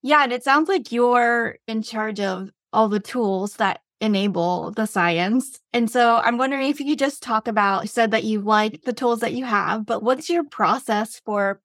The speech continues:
picking some of these new tools? Because I think there's an automatic way to do things or semi-automatic, and then there's manual. And so obviously you've moved from manual to more of an automatic process, but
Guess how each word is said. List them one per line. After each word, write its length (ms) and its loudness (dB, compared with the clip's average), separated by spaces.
picking 400 -2
some 180 -2
of 100 -2
these 180 -2
new 180 -2
tools? 420 -6
Because 480 -2
I 100 0
think 300 0
there's 280 -2
an 120 2
automatic 580 -2
way 180 0
to 120 -10
do 200 -2
things 360 -2
or 120 -4
semi-automatic, 840 -2
and 80 -4
then 120 -4
there's 220 -2
manual. 520 0
And 100 -4
so 200 -2
obviously 440 0
you've 240 -4
moved 240 0
from 260 0
manual 560 2
to 200 -4
more 200 0
of 80 -4
an 60 -2
automatic 540 -2
process, 520 -2
but 280 0